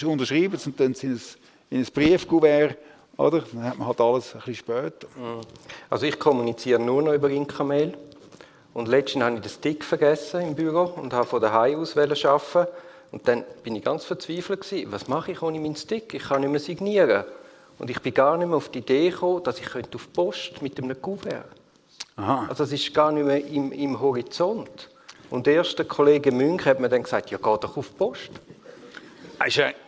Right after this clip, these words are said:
Speaker 1: auch keine schlechte Idee. Also es gibt, es gibt, es geht einfach nicht alles. Es, es geht, es geht nicht alles. Zum Beispiel gewisse Banken, äh, haben keinen elektronischen Briefkasten.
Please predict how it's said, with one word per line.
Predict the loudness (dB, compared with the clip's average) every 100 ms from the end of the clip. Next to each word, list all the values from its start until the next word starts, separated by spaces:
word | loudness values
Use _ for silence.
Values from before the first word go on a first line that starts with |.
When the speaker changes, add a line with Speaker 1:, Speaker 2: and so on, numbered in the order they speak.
| -8
Speaker 1:
auch | -4 -2 -4
keine | -6 0
schlechte | 2 4 0 -2 -2
Idee. | 2 4 2 -2 -12 0
Also | 0 0
es | -4 2
gibt, | 2 2
es | -2
gibt, | 0
es | 0 4
geht | 4 4
einfach | 0 2
nicht | 4 6
alles. | 6 2 -4 -18 -16 -14 -4
Es, | -4
es | -2 -2 4
geht, | 6 6 6
es | 0 2
geht | 4 4
nicht | 4 6
alles. | 6 4
Zum | 0
Beispiel | -4 -4 -6
gewisse | 2 2 2 -6
Banken, | 4 4 4 -4 2 2 2 -4 -20 -14 4
äh, | 6 6
haben | 4 0 -4 -8
keinen | -4 0 4 4 4
elektronischen | 2 0 2 4 4 4 0
Briefkasten. | 0 2 2 -2 -10 -8 -12 -12